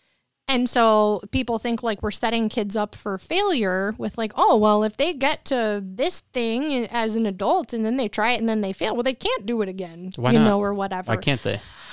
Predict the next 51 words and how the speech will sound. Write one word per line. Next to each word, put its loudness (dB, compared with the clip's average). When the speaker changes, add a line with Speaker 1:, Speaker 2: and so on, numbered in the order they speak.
Speaker 1:
Right, 0
exactly. 0
I'm 0
trying, 6
I'm 6
trying 6
to 2
come 4
up 4
with -2
an 2
example, 0
but, -2
like, -4
for -2
example, 0
if -4
you -2
fail 0
your 0
driver's 0
test, -2
you -10
Speaker 2:
You -6
can 2
Speaker 1:
you, 0
Speaker 2:
do 2
it -2
again. 4
Speaker 1:
you 8
can 6
do 0
it 0
again. 0
Speaker 2:
Yeah. 2
Speaker 1:
And, 2
like, 2
same -2
with, -2
I'm, -4
I'm -2
thinking -2
of, -4
like, -4
I -4
don't -2
know, -2
like, -4
the -4
bar -6
exam. -2